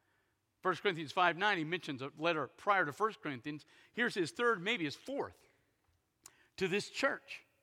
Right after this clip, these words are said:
They've never had church in <laughs> Corinth. He spent a year and a half there.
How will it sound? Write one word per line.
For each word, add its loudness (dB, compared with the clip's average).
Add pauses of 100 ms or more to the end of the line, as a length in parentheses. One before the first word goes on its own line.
(840)
They've 8
never 4
had 6
church 0
in -12
<laughs> -18
Corinth. -6 (840)
He 4
spent 0
a 2
year 2
and 4
a 6
half 4
there. -2